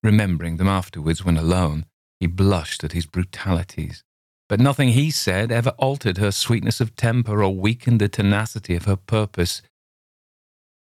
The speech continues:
His rebuffs made her beautiful eyes run over with tears, but the harshest of them never elicited the least sign of resentment.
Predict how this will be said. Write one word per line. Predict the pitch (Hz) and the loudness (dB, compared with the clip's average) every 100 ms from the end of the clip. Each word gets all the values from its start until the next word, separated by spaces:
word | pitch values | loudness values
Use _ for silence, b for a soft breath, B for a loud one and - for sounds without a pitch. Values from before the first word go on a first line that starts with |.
| _ - | _ -2
His | 131 139 | 0 2
rebuffs | 143 123 131 131 - | 2 2 0 0 0
made | 110 98 | 0 2
her | 90 | 0
beautiful | 85 87 110 120 104 98 | 0 2 4 2 0 -2
eyes | 110 98 98 82 | 0 0 -2 -2
run | 90 101 | 0 2
over | 104 113 95 | 2 2 2
with | 90 - | 2 -2
tears, | - 107 101 92 82 - _ _ _ _ - | -2 2 4 2 0 -6 _ _ _ _ -6
but | 90 | -2
the | 90 | -2
harshest | 87 101 120 135 - 101 - | 0 0 2 0 -2 -4 -4
of | 82 | -2
them | 90 85 90 | 0 4 4
never | 107 143 - | 2 0 -2
elicited | 135 120 123 - 98 92 87 | 2 4 2 0 -4 -4 -2
the | 95 | -2
least | 95 101 110 - - | 0 2 0 0 -6
sign | - 123 113 110 92 | -2 0 2 2 2
of | 90 | 0
resentment. | 90 104 107 - 98 90 | 0 2 0 0 -2 -2